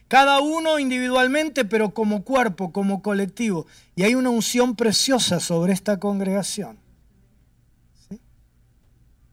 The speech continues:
Hace seis años, Dios activó a los ángeles y dijo, "Llegó el momento,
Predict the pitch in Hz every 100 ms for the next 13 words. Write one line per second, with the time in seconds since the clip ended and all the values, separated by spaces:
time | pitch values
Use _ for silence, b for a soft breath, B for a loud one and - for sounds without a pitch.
0 | _ _ _ _ _ _ _ _ - 151
1 | 190 170 - 233 208 254 269 269 262 220
2 | - _ _ _ 175 226 226 208 196 -
3 | _ _ _ 202 190 - 202 202 247 254
4 | 226 - 247 269 233 254 247 202 208 202
5 | 233 - 233 214 b b 156 190 214 220
6 | 214 208 175 127 120 120